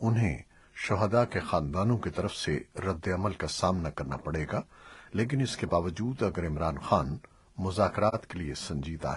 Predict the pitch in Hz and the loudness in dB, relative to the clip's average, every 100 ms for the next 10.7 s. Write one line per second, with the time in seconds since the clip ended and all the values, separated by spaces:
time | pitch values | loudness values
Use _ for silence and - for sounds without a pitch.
0 | - - - - - - _ - 98 98 | -2 -4 -4 -14 -20 -20 _ -4 0 2
1 | 104 117 120 117 120 - 87 87 87 - | 4 4 4 2 0 2 2 2 0 -2
2 | 95 117 - - 69 76 82 80 95 107 | -2 -4 -4 -6 -2 0 0 2 2 0
3 | - 82 - - 69 76 95 - - - | 0 -2 -2 -6 -6 -4 -4 -8 -14 -20
4 | - - 87 110 - 101 - - 69 - | -20 -8 -2 -2 -2 -6 -4 -2 -2 -4
5 | - 95 98 - - 98 - - - 87 | -8 -4 -4 -4 -4 -4 -4 -18 -4 0
6 | 76 69 - 76 57 - 55 50 _ _ | 2 2 0 -6 -6 -6 -8 -8 _ _
7 | _ _ _ - - - - - 117 135 | _ _ _ -20 -20 -20 -10 0 2 4
8 | 135 139 151 156 131 98 101 95 - - | 6 4 4 2 4 4 4 2 0 0
9 | 101 98 101 123 - - 85 82 - 78 | 2 2 2 0 -2 -2 -2 -2 -2 -6
10 | 76 92 76 82 71 101 | -4 -4 -2 -2 0 -2